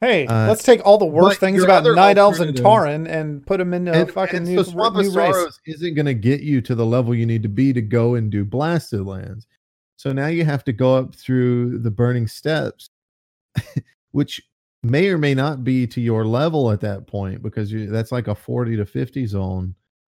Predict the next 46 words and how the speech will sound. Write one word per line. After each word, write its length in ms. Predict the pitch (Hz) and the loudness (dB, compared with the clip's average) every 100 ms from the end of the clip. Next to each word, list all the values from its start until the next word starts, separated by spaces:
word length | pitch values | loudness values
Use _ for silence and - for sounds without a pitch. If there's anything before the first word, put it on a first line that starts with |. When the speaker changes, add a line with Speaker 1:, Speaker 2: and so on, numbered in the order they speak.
| _ _ _ | _ _ _
Speaker 2:
And 120 | 104 110 | -6 -4
then 120 | 117 | -2
when 120 | 113 | -2
you 120 | 110 | -2
go 180 | 110 110 | 0 0
north 380 | 107 110 127 135 | 0 -2 -2 -2
of 140 | 107 | -4
that, 260 | 104 101 98 | -4 -4 -4
you're 160 | 104 101 | -6 -4
in 80 | |
a 60 | 98 | -6
fifty 440 | - - 127 123 101 | -6 -6 -4 -4 -4
to 80 | |
sixty 440 | 98 135 131 - 110 | -4 -8 -8 -6 -4
zone, 440 | 98 90 90 98 - _ _ _ _ _ | -4 -6 -6 -10 -14 _ _ _ _ _
which, 300 | 120 113 - - | -6 -6 -10 -8
by 180 | 120 131 | -4 -2
the 80 | 127 | 0
way, 140 | 113 | 0
when 140 | 113 | 0
I 100 | 139 | -2
say 180 | 151 147 | -4 -4
fifty 340 | 123 135 113 123 | -2 -4 -2 -2
to 80 | 107 | -2
sixty, 320 | - 117 117 | -4 -6 -6
forty 360 | - 117 120 120 | -4 -2 -2 0
to 100 | 110 | -2
six, 400 | - 95 - - 113 _ | -4 -12 -14 -20 -20 _
forty 240 | 127 120 | -6 -4
to 60 | 107 | -6
fifty, 400 | - 113 123 110 | -6 -4 -4 -4
this 180 | 143 151 | -4 -4
is 100 | 123 | -2
very 280 | 117 131 | 0 0
loose. 500 | 104 98 127 101 - - _ _ _ _ - | 0 2 2 2 -2 -20 _ _ _ _ -10
You're 140 | 131 | -4
not 320 | 147 156 127 | -2 -2 -2
likely 360 | 123 127 - 117 | -2 0 2 2
to 100 | 104 | 2
get 280 | 101 107 - | 0 -2 -2
ten 240 | - 110 104 | -2 0 0
levels. 500 | 104 101 90 90 _ _ _ _ _ _ | 0 -2 -4 -8 _ _ _ _ _ _
See, 140 | - | -4
back 320 | 117 143 151 165 | 0 0 0 -2
in 100 | 117 | -2
vanilla, 500 | 117 127 147 131 | 0 0 2 2